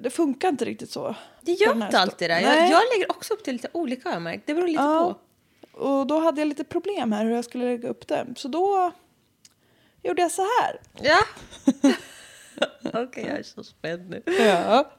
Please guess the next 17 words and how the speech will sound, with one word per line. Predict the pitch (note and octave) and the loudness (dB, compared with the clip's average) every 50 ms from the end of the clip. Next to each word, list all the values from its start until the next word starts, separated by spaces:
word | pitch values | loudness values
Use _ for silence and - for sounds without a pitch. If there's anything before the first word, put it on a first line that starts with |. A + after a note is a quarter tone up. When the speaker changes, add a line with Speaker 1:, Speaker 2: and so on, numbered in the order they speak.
| _ | _
Speaker 2:
Ja. | - F3+ F3 F3+ F#3 G3+ - | -12 -10 -10 -10 -10 -8 -2
Jag | - G#3+ | 0 0
har | G#3+ | 0
också | A3 - A3+ A3+ | 0 0 -4 -2
sett | - B3 A3+ A3+ - - | 0 0 -2 -2 -2 -4
titeln. | - G#3+ F3 F3 F3 - - E3+ C3+ C#3+ F3+ - _ _ | -2 -2 -2 -2 -4 -6 -4 -4 -4 -6 -10 -16 _ _
Speaker 1:
Ja. | - - A#3+ B3 C4+ D#4 E4 - | 6 8 10 10 10 8 4 2
Speaker 2:
Det | B3+ | -4
sjukaste | B3+ - - - - - - | -6 -6 -8 -12 -12 -10 -8
jag | D#3+ | -6
läst. | - - - G#3 - - _ _ | -6 -6 -6 -6 -10 -14 _ _
Speaker 1:
Ja. | - - | -4 -2
Speaker 2:
Jag | - - - | -2 -2 -2
förstår | - - F3 | -2 -4 -4
ingenting. | E3 D#3 D#3 D#3 - - - F#3+ G#3 | -6 -8 -8 -10 -14 -16 -16 -10 -6
Kör. | A3+ - - - - - | -6 -6 -4 -6 -8 -10
Speaker 1:
Nej. | D#4+ | -14